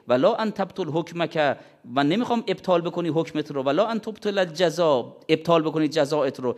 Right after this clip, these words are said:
«بل اسألک صفعا بان لک سعددا و رأفتا»، تو مرتبه‌ای که به توسل به صفات در مولا، «و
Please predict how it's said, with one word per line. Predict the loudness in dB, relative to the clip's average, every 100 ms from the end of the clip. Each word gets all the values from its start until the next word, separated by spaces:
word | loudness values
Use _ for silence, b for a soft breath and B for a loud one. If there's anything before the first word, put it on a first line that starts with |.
| B B
«بل | 0 0 0
اسألک | -4 -2 -2 -2 -4
صفعا | -6 -4 2 4 2 -4 -6 -2 0 0 -2 -6 B -4
بان | 0 2 2
لک | 0 -2 -2 -8
سعددا | -6 -4 -4 -2 -2 -2 -2 0
و |
رأفتا»، | 2 2 0 -2 0 2 4 2 0 B B
تو | -2
مرتبه‌ای | 0 2 0 -2
که | -2 -2
به | -2
توسل | 0 0 0 0 -2
به | 0
صفات | -2 -2 4 4 4
در | 2 0 2 4
مولا، | 2 0 -2 -4 -10 _ _ _ _ _ -20 b b b b -20 -16
«و | -4